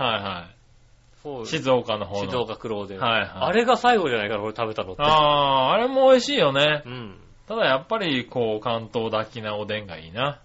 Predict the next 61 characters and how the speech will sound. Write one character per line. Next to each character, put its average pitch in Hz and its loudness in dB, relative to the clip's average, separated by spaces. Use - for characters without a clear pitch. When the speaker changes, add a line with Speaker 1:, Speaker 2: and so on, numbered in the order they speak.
Speaker 2:
う - -18
ん。 107 -12
Speaker 1:
は 95 -8
い。 233 -14
Speaker 2:
ま 269 0
あ 226 -2
ね、 247 -4
地 240 -10
域 196 -10
に 151 -6
よ 135 -6
っ 127 -14
て 139 -6
は 120 -4
ね、 123 -10
な 123 -4
ん - -12
か 123 -8
ね、 139 -6
あ 107 -4
の、 92 -12
ネ 139 -8
ギ 175 -6
醤 170 2
油 110 -2
み 90 -16
た 85 -12
い 85 -8
な 85 -12
の - -16
食 101 -10
べ 85 -12
た 87 -14
り 82 -16
し - -20
ま 95 -16
す - -20
よ 117 -12
ね。 190 0
Speaker 1:
あ 185 6
ー、 175 6
そ 180 2
う - -6
ね。 151 0
Speaker 2:
う 117 -20
ん。 208 -10
Speaker 1:
最 285 6
近 285 -2
柚 214 0
子 262 -2
胡 320 -2
椒 226 0
と 123 -4
か 101 0
つ - -12
い 123 -10
て 107 -6
ん 95 -14
だ 92 -12
よ 123 -10
ね。 180 -4